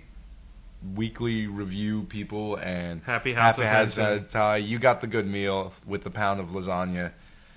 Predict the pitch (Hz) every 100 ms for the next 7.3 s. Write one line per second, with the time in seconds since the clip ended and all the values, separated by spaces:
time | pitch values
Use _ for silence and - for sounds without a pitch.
0 | - - - 98 101 107 95 - 107 92
1 | - 113 90 92 92 98 110 104 98 117
2 | 113 113 104 104 104 98 104 101 90 90
3 | 104 98 87 87 98 104 101 95 95 95
4 | 95 92 92 85 87 - 127 117 113 113
5 | 110 101 104 - 120 113 113 113 110 110
6 | 101 98 98 98 95 95 - 107 - 101
7 | 85 76